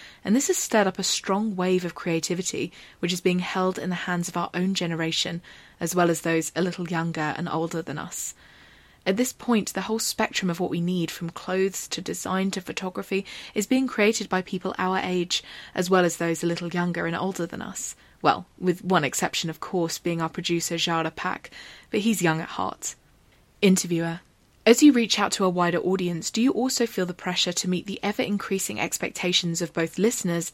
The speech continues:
and the music industry? Jan: I feel that right now, more than ever, we can be confident and sure of what we are doing. We didn't even enter Eurovision with some deliberately made hit-like song to suit Eurovision ears, but we did a Joker Out song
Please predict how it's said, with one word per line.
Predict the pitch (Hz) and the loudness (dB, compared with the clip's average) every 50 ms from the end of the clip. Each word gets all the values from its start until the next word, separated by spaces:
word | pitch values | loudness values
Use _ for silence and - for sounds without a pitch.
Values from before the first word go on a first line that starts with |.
| _ | _
and | - 185 190 196 185 | 2 2 2 2 0
the | - - | -2 -2
music | 170 165 170 190 185 180 175 - | -2 0 0 0 -2 -4 -4 -6
industry? | 170 - - - - 95 95 - - _ _ _ _ _ - - - - - - _ _ _ _ _ _ _ _ _ - | -8 -6 -6 -6 -4 -4 -6 -6 -8 _ _ _ _ _ -20 -20 -20 -20 -20 -20 _ _ _ _ _ _ _ _ _ 0
Jan: | 185 196 185 175 165 165 170 175 - _ _ _ _ | 4 6 6 6 6 4 0 -4 -8 _ _ _ _
I | 214 220 | -4 -2
feel | - - 277 285 269 | 0 2 4 4 4
that | 247 - - | 2 -2 -2
right | 185 190 190 196 202 - | 0 0 0 0 0 -2
now, | - 180 175 175 175 180 202 208 | -4 -4 -2 -2 0 -2 -2 -2
more | 202 185 180 180 180 | 0 0 0 0 0
than | 180 185 - | -2 -2 -2
ever, | - 170 175 - 185 185 | -2 -4 -2 -2 -2 0
we | - 190 190 | 0 -2 -2
can | - - 196 | -2 -4 -4
be | 196 | -4
confident | - - - - - 226 226 - 196 185 175 165 - | -6 -8 -8 -6 -6 -6 -6 -6 -4 -4 -4 -4 -4
and | - 175 170 | -4 -2 0
sure | - - - 196 180 175 170 - | 0 0 0 0 0 0 0 0
of | - - - | -2 -4 -4
what | 180 170 - | -6 -4 -4
we | 175 170 | -4 -6
are | 165 | -6
doing. | - - 175 170 170 - - 180 175 - - - - - - - - _ | -6 -6 -6 -6 -6 -6 -8 -10 -12 -12 -16 -20 -20 -20 -20 -20 -6 _
We | 190 202 | 2 2
didn't | 196 240 247 269 - | 4 2 0 0 0
even | 196 190 175 175 | 0 0 0 0
enter | - 160 175 175 - - 180 | 0 0 -2 -2 -2 -2 -2
Eurovision | 165 170 165 165 165 175 - - 170 165 | -2 0 0 0 -2 -2 -2 -2 -2 -4
with | 165 160 | -4 -4
some | - - 170 165 160 160 - | -4 -4 -2 -4 -4 -4 -4
deliberately | - 170 165 170 175 - - - - 170 165 | -2 -2 -2 -2 -2 -4 -6 -4 -4 -2 -2
made | 165 165 165 165 165 165 160 | 0 0 2 2 2 2 0
hit-like | - - - - - - 175 180 175 165 - - | -2 -6 -8 -8 -6 -2 -2 0 0 0 0 0
song | - - - 165 170 170 165 165 | 0 0 0 0 0 -2 -2 -4
to | - 175 | -2 -2
suit | - - - - 185 - | -2 0 0 -2 -4 -4
Eurovision | - 180 170 170 165 165 175 170 - 170 - - | -2 -2 -2 0 -2 0 0 -2 -2 -2 -2 -2
ears, | 180 175 165 165 160 - - - - - - - - - - | -2 0 0 -2 -4 -6 -10 -14 -16 -16 -16 -18 -18 -18 2
but | - 208 | 4 4
we | 190 240 226 | 4 6 4
did | 254 262 269 | 4 4 4
a | 247 | 4
Joker | - 226 208 196 - - | 6 4 4 4 2 0
Out | 190 190 196 - - | 0 0 0 -2 -4
song | - - - - 180 | -6 -6 -6 -8 -10